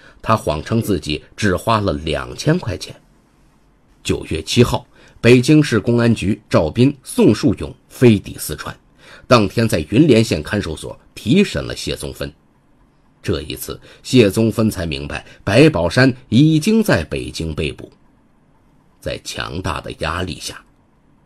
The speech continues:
他交代了全部事实，包括徐水取枪，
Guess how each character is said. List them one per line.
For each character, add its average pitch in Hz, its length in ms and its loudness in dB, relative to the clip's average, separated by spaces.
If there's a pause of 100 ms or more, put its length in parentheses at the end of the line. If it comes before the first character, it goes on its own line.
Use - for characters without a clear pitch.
他 67 160 -8
交 76 280 -6
代 69 200 -8
了 60 160 -12 (200)
全 78 480 -6
部 147 220 -4
事 67 240 -10
实， - 260 -16 (560)
包 113 200 4
括 98 200 -2
徐 95 300 -2
水 95 220 -2
取 62 200 -12
枪， 95 300 -8